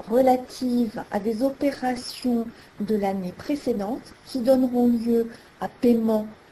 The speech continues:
ou à réception d'argent, euh, au début de l'année. Donc pour s-, combler ces cases, nous avons besoin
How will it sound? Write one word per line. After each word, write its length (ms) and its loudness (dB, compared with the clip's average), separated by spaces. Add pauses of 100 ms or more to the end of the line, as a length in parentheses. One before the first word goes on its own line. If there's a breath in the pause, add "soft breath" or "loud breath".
ou 160 -2
à 120 -8 (160)
réception 720 -4
d'argent, 560 -8 (500 loud breath)
euh, 280 -6 (340)
au 80 0
début 280 0
de 100 2
l'année. 220 -2 (840 loud breath)
Donc 180 -6 (120)
pour 120 -8
s-, 140 -16 (600)
combler 580 4 (600)
ces 200 -8
cases, 420 -6 (420 loud breath)
nous 280 2
avons 240 -2
besoin 500 -6